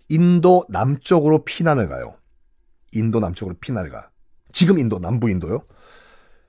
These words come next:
그래서 남부 인도에서 또 다른 힌두 왕국을 세웁니다. 천삼백삼십육 년의 일이었어요. 그 힌두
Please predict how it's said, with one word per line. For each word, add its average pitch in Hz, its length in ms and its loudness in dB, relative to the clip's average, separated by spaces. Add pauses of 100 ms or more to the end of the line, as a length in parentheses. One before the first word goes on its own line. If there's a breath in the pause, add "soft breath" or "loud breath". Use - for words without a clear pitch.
(100)
그래서 175 320 6
남부 180 400 4
인도에서 151 560 6 (220 soft breath)
또 233 160 6
다른 220 280 6
힌두 254 800 2
왕국을 117 520 2
세웁니다. 78 520 -6 (720)
천삼백삼십육 156 1500 0
년의 139 360 4
일이었어요. 73 440 -10 (1160)
그 151 160 6
힌두 175 520 4